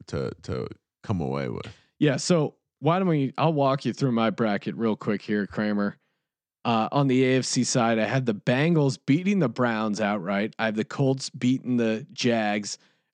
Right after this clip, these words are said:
Speaker 2: And then I have the Bengals beating the Colts. Uh, I don't them, have them. So the, the Bengals actually make it to the Final Four.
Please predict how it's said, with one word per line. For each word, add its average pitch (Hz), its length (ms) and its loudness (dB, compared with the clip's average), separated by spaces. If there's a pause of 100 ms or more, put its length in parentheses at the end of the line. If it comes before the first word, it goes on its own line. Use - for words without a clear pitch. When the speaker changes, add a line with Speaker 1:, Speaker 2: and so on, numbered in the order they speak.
Speaker 2:
And 131 80 0
then 180 120 4
I 262 100 2
have 285 140 2
the 226 100 0
Bengals 156 640 0
beating 156 320 0
the 101 100 -2
Colts. - 720 -6 (680)
Uh, 104 260 -2
I 123 120 0
don't 147 340 2
them, 151 280 0
have 127 300 0
them. 117 320 -2
So 117 240 -2 (100)
the, 151 160 2
the 123 160 -6
Bengals 175 540 2
actually 151 320 0
make 123 220 2
it 117 100 -6
to 120 80 -2
the 104 100 -2
Final 110 320 -2
Four. 107 440 -2